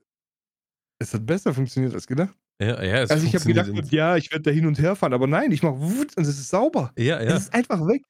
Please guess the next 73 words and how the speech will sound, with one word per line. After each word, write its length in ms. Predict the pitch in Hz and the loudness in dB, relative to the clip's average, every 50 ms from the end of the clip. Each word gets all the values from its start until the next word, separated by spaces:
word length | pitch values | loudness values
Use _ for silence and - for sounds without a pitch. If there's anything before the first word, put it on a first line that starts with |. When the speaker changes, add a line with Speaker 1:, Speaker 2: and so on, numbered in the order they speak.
| _ - 98 | _ -4 -2
Speaker 2:
Ja, 160 | 131 165 202 180 | 0 0 -2 -2
das 40 | 151 | -2
Speaker 1:
Du 60 | 151 | -2
hast 60 | 156 151 | -2 0
Speaker 2:
ist 60 | 151 | 0
Speaker 1:
die 40 | 151 | 0
Speaker 2:
ja 40 | 139 | 2
das 80 | 117 202 | 2 2
Speaker 1:
Story 40 | 226 | 4
Speaker 2:
Wilde. 100 | 233 185 147 | 4 4 2
Speaker 1:
wahrscheinlich 300 | 135 - - 165 147 - | 2 0 0 0 0 0
nicht 160 | 165 143 - | 0 -2 0
gesehen, 300 | 147 135 160 247 247 160 | -2 0 0 0 2 2
oder? 300 | 120 123 160 220 277 _ _ _ - | 2 2 0 0 -2 _ _ _ -2
Speaker 2:
Nee, 180 | 107 117 131 139 | 0 2 4 4
hab 60 | 135 | 2
ich 60 | 120 | 0
nicht 120 | 123 123 131 | -2 -6 -6
gesehen, 220 | 131 104 98 92 | -6 -6 -4 -4
tatsächlich, 320 | 90 92 87 90 90 90 92 | -6 -6 -8 -8 -8 -8 -10
ne. 160 | 92 95 107 - | -10 -12 -8 -2
Speaker 1:
Ich 140 | 135 135 - | -2 -2 -2
hab, 100 | 190 196 | 0 0
ich 160 | 165 147 - | 0 -2 -2
hab 80 | 185 190 | -2 -2
eine 100 | 202 170 | -4 -4
Story 280 | - - 214 240 254 202 | -2 0 0 0 2 2
gemacht, 280 | 165 151 151 151 151 | 2 2 2 2 2
wie 100 | 151 170 | 2 2
ich 60 | 165 | 2
das 140 | 147 165 151 | 2 0 0
Ding 160 | - 214 190 | 2 2 4
sauber 240 | 180 175 202 214 202 | 4 4 4 4 2
mache 180 | 175 151 143 156 | 2 2 2 2
und 40 | 156 | 2
hab 120 | 160 156 151 | 0 0 -2
dich 100 | 151 - | -2 0
markiert. 400 | 160 151 135 - 202 214 175 143 - _ _ - 110 | 0 0 0 2 0 0 0 -2 -6 _ _ -4 -2
Speaker 2:
Ja, 260 | 113 120 123 131 - - | 0 0 0 -2 -4 -4
ach, 140 | - 95 92 | -4 -4 -4
das 160 | 95 92 - | -2 -2 0
hab 80 | 135 135 | 2 2
ich 60 | 135 | 2
nicht 80 | 135 135 | 2 0
Speaker 1:
Und, 60 | 131 | -2
Speaker 2:
gesehen, 200 | 127 98 95 139 | -4 -2 -2 -2
Speaker 1:
äh, 40 | 127 | -2
Speaker 2:
scheiße. 340 | - - 101 - - 113 107 _ _ _ _ _ _ _ _ _ - | -4 -8 -12 -12 -12 -18 -18 _ _ _ _ _ _ _ _ _ 0
Speaker 1:
ähm, 520 | 123 123 123 123 123 123 123 123 120 120 | 2 2 4 4 2 2 2 0 -2 -2
und 340 | 123 120 120 120 120 120 117 - - _ _ _ _ _ _ _ - | 0 0 0 0 0 -2 -4 -8 -18 _ _ _ _ _ _ _ -4
tatsächlich 340 | - 139 - - 190 190 - | -4 -4 0 0 0 0 2
haben 100 | 175 160 | 2 2
mich 120 | 156 - | 2 2
auch 80 | 139 127 | 2 2
Leute 280 | 135 165 202 285 - 139 | 2 2 2 2 2 0
angeschrieben. 540 | 127 123 113 104 - 123 113 107 113 107 - _ _ _ - | 0 0 -2 -2 0 0 0 0 0 -4 -6 _ _ _ -6
Speaker 2:
Ja. 220 | 104 101 107 123 131 - - - _ _ - - | -4 -2 -2 -2 -4 -8 -16 -20 _ _ -4 -2
Speaker 1:
Und 80 | 139 | 0
haben 80 | 147 151 | 0 2
gesagt, 260 | 151 160 165 175 - | 2 0 0 0 0
ja, 60 | 180 | -2
„Digga, 260 | 160 - - 254 233 233 | -2 -2 -2 -2 0 0
was 100 | 220 214 | 0 0
ist 100 | - - | 2 2
das 120 | 277 226 - | 0 0 2
denn 120 | - 240 | -2 0
für 80 | - 254 | 2 2
ein 100 | 226 196 | 2 2
geiles 380 | - - 240 208 - - - | 2 2 0 0 -2 -4 -4
Teil?“ 300 | - 180 180 - 160 143 | -2 0 2 4 6 6
Und 80 | 139 139 | 6 4
Speaker 2:
<laughs> 100 | 127 139 | 4 4
Ja. 200 | 156 - - - | 2 2 0 -2